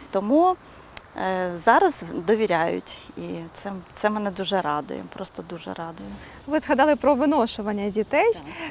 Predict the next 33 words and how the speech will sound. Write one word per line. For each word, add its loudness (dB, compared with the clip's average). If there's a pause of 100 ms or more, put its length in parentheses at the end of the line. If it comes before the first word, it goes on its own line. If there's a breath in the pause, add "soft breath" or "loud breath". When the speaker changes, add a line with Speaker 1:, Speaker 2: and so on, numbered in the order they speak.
Speaker 2:
Е, 6
я 6
знаю, 0
що 4
ви 4
також 2
консультуєте 0
пари, 6
які 2
планують 2
сім'ю, 2
планують, 2
е, 0
народження 4
дітей. 4
Як 6
це -4
відбувається? -4
Це 4 (220 loud breath)
спеціальні 4
курси -2
чи -10
це -2
індивідуальні 2
консультації? -2 (880 loud breath)
Speaker 1:
Ми 4
проводимо 6
вже 0
двадцять 4
років 0
поспіль, -2
ми 2
проводимо 0